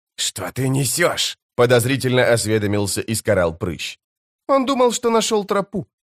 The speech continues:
Думал, что сюда его призвало древнее обещание восхождения. В некотором роде Моби был в этом прав. Хакарал у тебя в руках, Крокус, имеет демоническую природу. В своем истинном обличии он мог бы держать тебя так же, как ты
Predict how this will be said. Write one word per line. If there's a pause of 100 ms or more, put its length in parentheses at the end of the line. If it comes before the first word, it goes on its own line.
(140)
Думал,
что
сюда
его
призвало
древнее
обещание
восхождения. (420)
В
некотором
роде
Моби
был
в
этом
прав. (400)
Хакарал
у
тебя
в
руках,
Крокус, (200)
имеет
демоническую
природу. (340)
В
своем
истинном
обличии
он
мог
бы
держать
тебя
так
же,
как
ты